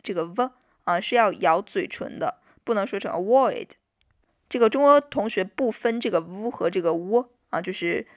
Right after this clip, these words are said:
呃，v和w这两个字母在词中的这个是经常发生的。比如说这个way，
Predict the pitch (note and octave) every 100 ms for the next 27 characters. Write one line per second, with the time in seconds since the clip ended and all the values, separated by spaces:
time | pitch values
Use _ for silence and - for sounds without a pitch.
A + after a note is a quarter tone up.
0 | _ _ _ - F#3 F3 E3+ G#3+ G#3+ G3
1 | F3 F#3+ F3+ F3+ - F#3 F#3 F3 D#3 G#2
2 | - F3+ D#3+ G2+ _ _ _ G#3+ G3+ E3
3 | - F#3 E3 E3+ - - E3+ F#3 F#3+ F#3
4 | F3 - - _ _ - F#3+ E3+ - C4
5 | C#4 G#3+ F#3 D3+ - E3 - - A3 G#3
6 | G#3+ - G#3 F#3 - F#3+ G3+ C4+ C#4+ -